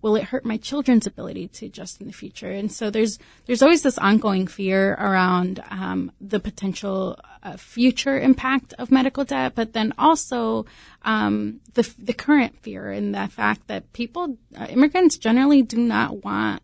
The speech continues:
um, to share their information with government sources. And so it takes courage for them to seek care, um, for instance, in a hospital to begin with.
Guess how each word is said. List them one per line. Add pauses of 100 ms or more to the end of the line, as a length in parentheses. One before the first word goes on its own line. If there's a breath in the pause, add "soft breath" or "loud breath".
(100)
um,
to
share
their
information
with (300 soft breath)
government
sources. (320 loud breath)
And
so
it
takes
courage
for
them
to (300 soft breath)
seek
care,
um,
for
instance,
in
a
hospital
to
begin
with.